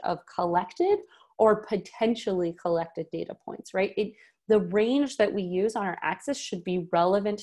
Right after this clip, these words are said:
to the data that we have. So if it's interesting that you only collected data points between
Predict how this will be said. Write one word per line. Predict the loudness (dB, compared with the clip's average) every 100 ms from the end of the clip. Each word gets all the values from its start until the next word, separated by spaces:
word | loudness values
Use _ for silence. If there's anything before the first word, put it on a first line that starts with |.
| -8
to | -8
the | -6
data | -4 -4 -2 -4
that | -6 -8
we | -10 -8
have. | -6 -4 -6 -10 _ _ _ _
So | 2 4 4 2 -2 _ _ 0
if | 2
it's | 2 -2 -4
interesting | -4 0 -4 -2 -6 -4 -4 -6 -10 _
that | -2
you | 2 0 -2 2
only | 4 4 2
collected | 2 2 2 0 -2
data | 2 2 0
points | -4 -6 -10 -6
between | -6 -4 -4 -2 -2 -4